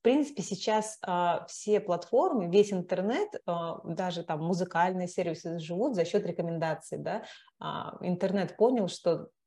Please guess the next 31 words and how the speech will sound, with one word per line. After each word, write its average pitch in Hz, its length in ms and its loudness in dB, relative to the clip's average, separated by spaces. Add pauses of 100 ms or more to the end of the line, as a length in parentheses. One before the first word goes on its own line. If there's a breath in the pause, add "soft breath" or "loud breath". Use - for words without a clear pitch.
м, - 60 -20
может 165 500 -4
быть, 147 260 -10
человечество 170 720 -6
в 165 60 -10
некотором 165 340 -6
плане, 160 180 -4
во-первых, 175 280 0
ограничено 175 380 0
в - 40 -2
ресурсах, 180 360 -2
во-вторых, 175 320 0
немножко 185 300 -2
лениво, 285 300 4
нужно 196 240 2
ему 190 200 0
помогать, 240 440 0
да, 220 160 4
и - 160 0
предлагать 185 400 4
эти 180 120 -8
материалы. 175 340 2 (320 loud breath)
Итак, 185 340 4
наша 185 260 4
с - 120 -6
вами 170 200 2
задача 170 460 4
в 160 60 6
эти 220 200 8
алгоритмы 165 640 2
попадать. 151 640 0